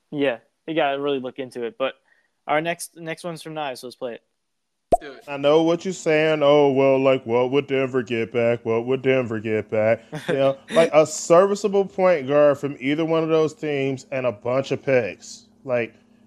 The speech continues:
Speaker 3: you know, second round picks, you know, just forever. It, it, it'll work out for everybody. Even a first round pick thrown in there.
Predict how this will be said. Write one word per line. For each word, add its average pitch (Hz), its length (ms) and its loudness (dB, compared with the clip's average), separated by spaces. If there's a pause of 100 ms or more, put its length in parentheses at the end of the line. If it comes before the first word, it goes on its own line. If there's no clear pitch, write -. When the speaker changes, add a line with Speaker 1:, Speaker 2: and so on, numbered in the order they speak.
(100)
Speaker 3:
you 131 100 -4
know, 117 160 -6
second 160 520 0
round 143 380 -2
picks, - 560 -8 (180)
you 117 140 -6
know, 113 240 -2
just 110 280 -14
forever. 101 600 -4 (1160)
It, 127 160 -10
it, 131 320 0
it'll 131 120 0
work 131 260 2
out 135 220 2
for 135 80 -8
everybody. 107 560 -8 (120)
Even 254 180 -4
a 269 60 0
first 247 320 2
round 143 220 -2
pick 120 200 -6
thrown 120 320 -6
in 98 100 -10
there. 82 200 -18